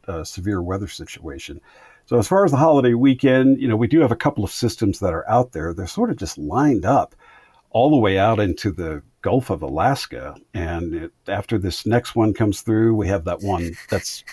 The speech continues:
just entering the Northwest <laughs> right now, then another one behind that. So we're, we're gonna hopefully get lucky and get in at least, you know, some decent weather for the holiday weekend.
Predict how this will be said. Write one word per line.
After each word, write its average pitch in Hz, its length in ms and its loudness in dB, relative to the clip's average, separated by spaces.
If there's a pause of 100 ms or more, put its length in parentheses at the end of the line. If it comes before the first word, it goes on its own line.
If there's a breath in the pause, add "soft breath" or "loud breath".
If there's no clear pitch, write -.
just - 280 2
entering 101 340 4
the 87 60 -2
Northwest - 680 0
<laughs> - 0 -
right 110 220 4
now, 131 340 4 (360 loud breath)
then 151 240 4
another 147 460 6
one 143 200 6
behind 131 400 6
that. 92 340 0
So 95 520 -2 (760)
we're, 135 300 2
we're 123 240 2
gonna 139 200 4
hopefully 156 440 2
get 127 180 4
lucky 123 460 4
and 98 120 0
get 117 200 2
in 107 160 2
at 104 100 -8
least, 107 500 -4
you 117 80 0
know, 92 120 -2
some 107 260 -2
decent 104 380 -4
weather 98 280 0
for - 140 -10
the 87 80 -6
holiday 92 380 -2
weekend. 92 500 -2